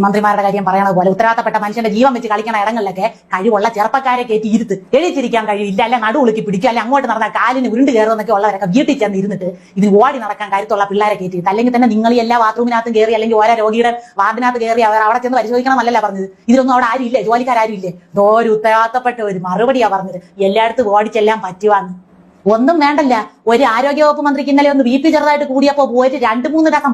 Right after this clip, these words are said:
പോലീസുകാരുടെ എസ്കോർട്ട്, കുറെ പ്രത്യേക ഡോക്ടർമാര്. ഇവിടെ എല്ലാ ദിവസവും നമ്മളൊക്കെ ബി പി കൂട്ടിയും കുറച്ച് ഷുഗർ കൂട്ടിയും കുറച്ചൊക്കെ ഇരിക്കുകയാണ്. ഈ വാർത്തകൾ കേട്ടും കണ്ടും ഇതെല്ലാം കണ്ടും കേട്ടും. ഞങ്ങളുടെയൊക്കെ ആരോഗ്യകാര്യത്തിൽ ആരാണ് ഉത്തരവാദിത്തം പറയുന്നത്? ഉത്തരവാദിത്തപ്പെട്ട മന്ത്രി പറയുന്നത് അറുപത്തെട്ട് കൊല്ലം പഴക്കമുള്ള കെട്ടിടമാണ്,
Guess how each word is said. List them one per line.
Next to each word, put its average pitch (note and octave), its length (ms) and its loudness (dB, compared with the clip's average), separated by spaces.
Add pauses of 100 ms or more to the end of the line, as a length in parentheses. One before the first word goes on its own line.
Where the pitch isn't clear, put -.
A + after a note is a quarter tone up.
പോലീസുകാരുടെ C4+ 600 0 (120)
എസ്കോർട്ട്, C#4 440 0 (340)
കുറെ G#3+ 260 2
പ്രത്യേക B3 420 0
ഡോക്ടർമാര്. C#4 560 2 (240)
ഇവിടെ G#3+ 140 0 (100)
എല്ലാ B3+ 260 2
ദിവസവും E4+ 240 0
നമ്മളൊക്കെ D#4 280 2
ബി D4 120 2
പി D4+ 120 2
കൂട്ടിയും C#4+ 280 2
കുറച്ച് C#4 240 -2
ഷുഗർ C4+ 240 0
കൂട്ടിയും C4+ 220 2
കുറച്ചൊക്കെ B3 300 -2
ഇരിക്കുകയാണ്. A3 340 0
ഈ - 80 0
വാർത്തകൾ A3+ 320 -2 (100)
കേട്ടും A#3+ 320 0
കണ്ടും G#3 180 -2
ഇതെല്ലാം G#3 260 2
കണ്ടും A3+ 240 0
കേട്ടും. F#3 200 -4 (180)
ഞങ്ങളുടെയൊക്കെ D4 380 -2
ആരോഗ്യകാര്യത്തിൽ C#4 460 0
ആരാണ് B3+ 220 0
ഉത്തരവാദിത്തം A3 320 -2
പറയുന്നത്? F#3+ 280 -4 (240)
ഉത്തരവാദിത്തപ്പെട്ട C#4 540 0
മന്ത്രി B3+ 240 0
പറയുന്നത് A#3+ 300 0
അറുപത്തെട്ട് F#4+ 440 -2
കൊല്ലം D4+ 240 0
പഴക്കമുള്ള C4+ 480 0
കെട്ടിടമാണ്, A3+ 420 -2